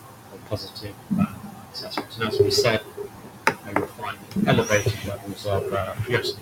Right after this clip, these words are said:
kinase, the muscle enzyme. First line of look for or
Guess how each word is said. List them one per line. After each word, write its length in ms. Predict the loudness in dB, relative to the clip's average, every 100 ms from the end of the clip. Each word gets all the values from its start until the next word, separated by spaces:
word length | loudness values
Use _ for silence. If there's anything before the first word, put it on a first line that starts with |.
| -2
kinase, 500 | 2 2 2 0 -2
the 60 | -6
muscle 320 | -4 -4 -4
enzyme. 440 | -6 -4 -4 -6 -10 -6 -2 4 6 6 2 -8 -10 -8 -8 -14 -16 -20 -20 -18 -18 -14 -14 -8 -6 -6 -8 -14 -16 -16 -16 -16 -16 -16 -18 -2
First 260 | 2 4 2
line 200 | -2 -4 -8
of 100 | -8 -8 -10 -12 -12 -12 -14 -14 -12 -12 -6 -6 -6 -14 -18 -18 -16 -16 -16 -16 -6 4
look 200 | 4 2
for 220 | 4 6
or 180 | 6